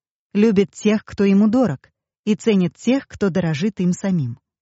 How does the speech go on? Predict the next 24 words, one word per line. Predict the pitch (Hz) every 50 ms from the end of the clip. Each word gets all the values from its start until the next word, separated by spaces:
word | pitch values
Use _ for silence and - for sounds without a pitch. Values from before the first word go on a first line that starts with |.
| _ _ _ _ _ _ _ _ _ _ _ _ _ _ _ _ _ _ _ -
Получает | 220 214 226 240 - - 269 254 247 202 -
признание | - 240 226 202 220 233 233 226 214 214 214 202
среди | - - 220 220 185 196 202
тех | - - 277 302 - -
людей, | 220 180 147 135 143 135 127 - _ _ _ -
которые | - - - - - 262 254
могут | 240 240 262 277 233 254 - -
по | - 233
достоинству | 226 269 262 _ - 302 294 247 196 - - - 180
оценить | 180 175 - - 196 196 202 190 - -
его | 190 170 180 175
таланты | - 170 165 165 180 208 214 208 - 226
и | 220
способности. | - - 233 226 - 240 202 143 143 139 - - _ - 180 165 _ _ _ _ _ _ _ _ _ _ _ _ _ _ _ _ _ _ _ _ _ -
Он | - 226 262 254 247 240
не | 233 247 233
пробивается | - 262 233 226 262 247 320 330 294 226 - - 214
к | -
признанию, | - 214 220 196 196 190 175 156 143 143 147 156
чтобы | 147 - - 185 160 175
доказать | 180 - - 180 165 190 220 226 -
кому-то | - 196 175 180 196 - 190
свою | 170 - 180 185 180 196
значимость, | 180 185 175 151 131 - - 160 160 - _ _